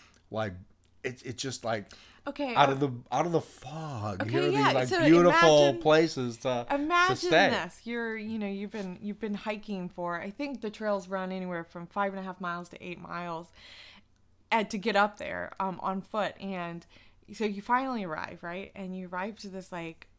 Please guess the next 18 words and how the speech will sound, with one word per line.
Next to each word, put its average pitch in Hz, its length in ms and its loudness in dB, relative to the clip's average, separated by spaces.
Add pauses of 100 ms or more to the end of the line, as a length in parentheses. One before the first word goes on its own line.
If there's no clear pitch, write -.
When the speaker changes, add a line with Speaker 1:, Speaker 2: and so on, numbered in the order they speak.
(140)
Speaker 2:
unbelievably 196 1080 -8
cool, 196 640 -10
handcrafted, 190 760 -8 (300)
like, 160 280 -12 (560)
it's 208 160 -16
not 370 140 -2
really 294 240 -2
a - 20 -4
village, 240 480 -2
but 180 100 -10
it, 180 100 -12 (100)
it 196 100 -12 (140)
feels 240 400 -4
almost 170 340 -8
like 151 160 -10
a 156 40 -18
village. 143 440 -10
And, 170 160 -12